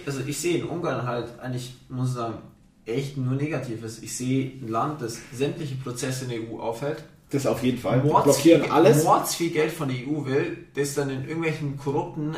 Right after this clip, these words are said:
Speaker 1: ähm, Vetternwirtschaften in Ungarn verschwindet, bei irgendwelchen Cousins vom Orban.
Speaker 2: <laughs>
Speaker 1: Ähm, die haben wirklich ein
Speaker 2: Ja,
Speaker 1: richtiges
Speaker 2: ja.
Speaker 1: Korruptionsproblem
Speaker 2: Ich weiß, ich
Speaker 1: mit
Speaker 2: weiß.
Speaker 1: Fami-, mit Familie von dem und so.
Speaker 2: Ja.
Speaker 1: Ähm,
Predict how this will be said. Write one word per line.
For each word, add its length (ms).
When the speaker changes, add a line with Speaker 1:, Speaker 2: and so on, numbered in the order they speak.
Speaker 1:
ähm, 140
Vetternwirtschaften 800
in 100
Ungarn 300
verschwindet, 680
bei 100
irgendwelchen 380
Cousins 460
vom 340
Orban. 520
Speaker 2:
<laughs> 60
Speaker 1:
Ähm, 440
die 80
haben 100
wirklich 200
ein 160
Speaker 2:
Ja, 140
Speaker 1:
richtiges 80
Speaker 2:
ja. 220
Speaker 1:
Korruptionsproblem 600
Speaker 2:
Ich 60
weiß, 60
ich 60
Speaker 1:
mit 80
Speaker 2:
weiß. 140
Speaker 1:
Fami-, 260
mit 200
Familie 340
von 180
dem 180
und 100
so. 320
Speaker 2:
Ja. 360
Speaker 1:
Ähm, 600